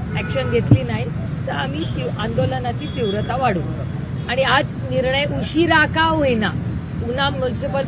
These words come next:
कॉर्पोरेशन हल्लं, देव पावला बघा, रामकृष्ण हरी. म्हणजे उशिरा का होईना,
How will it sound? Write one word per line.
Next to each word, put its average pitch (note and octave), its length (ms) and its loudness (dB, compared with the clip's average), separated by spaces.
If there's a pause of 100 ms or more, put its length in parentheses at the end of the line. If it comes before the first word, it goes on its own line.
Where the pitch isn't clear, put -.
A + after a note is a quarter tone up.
कॉर्पोरेशन C4 680 2 (280)
हल्लं, C#4 460 6 (500)
देव C4+ 180 8
पावला F3+ 360 4
बघा, - 400 -4 (1000)
रामकृष्ण B3 500 0
हरी. F#3+ 200 2 (760)
म्हणजे A3+ 200 4
उशिरा C#4 500 2
का D4 140 -2
होईना, C4 720 0